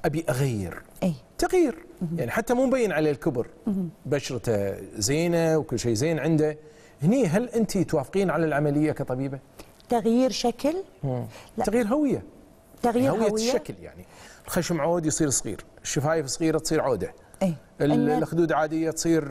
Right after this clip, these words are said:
Speaker 1: آه، كبار.
Speaker 2: إي، يعني تغيير مية وثمانين درجة،
Speaker 1: مم.
Speaker 2: بحيث إن أنا مثلًا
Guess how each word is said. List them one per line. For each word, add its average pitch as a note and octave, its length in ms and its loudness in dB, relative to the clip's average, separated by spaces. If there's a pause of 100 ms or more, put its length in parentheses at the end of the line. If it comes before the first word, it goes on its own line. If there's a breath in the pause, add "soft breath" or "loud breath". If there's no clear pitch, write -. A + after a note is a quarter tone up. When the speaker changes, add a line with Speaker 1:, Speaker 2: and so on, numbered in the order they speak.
Speaker 1:
آه، A#2+ 760 -2
كبار. B2+ 360 -2 (880)
Speaker 2:
إي، B3 100 4
يعني G#3 180 2
تغيير A#3+ 420 2
مية B3 160 2
وثمانين A3+ 500 2
درجة، F#3+ 300 4
Speaker 1:
مم. E3+ 60 2
Speaker 2:
بحيث A#3+ 220 2
إن A#3 120 2
أنا A#3 360 2
مثلًا A3 400 2